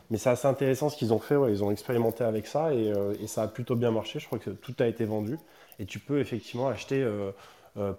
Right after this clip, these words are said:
seconde par seconde. Euh, euh, je crois même qu'ils ont fait les choses bien parce qu'ils ont travaillé avec, euh, des avocats pour que t'aies aussi, en fait, le,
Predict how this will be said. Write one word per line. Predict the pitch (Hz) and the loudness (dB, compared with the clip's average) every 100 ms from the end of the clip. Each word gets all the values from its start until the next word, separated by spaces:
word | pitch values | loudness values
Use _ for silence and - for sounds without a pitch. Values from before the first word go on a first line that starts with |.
| - - | -10 -16
seconde | - 123 117 135 | -6 0 2 2
par | 127 113 | 0 -6
seconde. | - 107 139 139 | -4 -2 0 0
Euh, | 104 101 98 - - - - - | -2 -4 -8 -16 -20 -20 -20 -14
euh, | 98 98 98 | -8 -6 -6
je | 101 | -6
crois | - 123 | -2 0
même | 147 | 0
qu'ils | 127 110 | 0 -2
ont | |
fait | 98 131 | 2 2
les | 110 | 2
choses | - 101 | 0 -2
bien | 98 143 | 0 0
parce | 139 104 | -2 -6
qu'ils | 101 | -6
ont | 101 | -6
travaillé | - 104 110 117 | -4 -2 0 0
avec, | 104 101 - | 0 -4 -4
euh, | 104 98 | -4 -2
des | 98 98 | -2 -2
avocats | 98 98 143 | -4 -4 -4
pour | - 101 | -4 -8
que | - | -6
t'aies | 101 98 | -4 -4
aussi, | 98 - 143 | -4 -4 -4
en | 107 | -4
fait, | 131 127 | -4 -4
le, | 101 98 98 | -4 -4 -4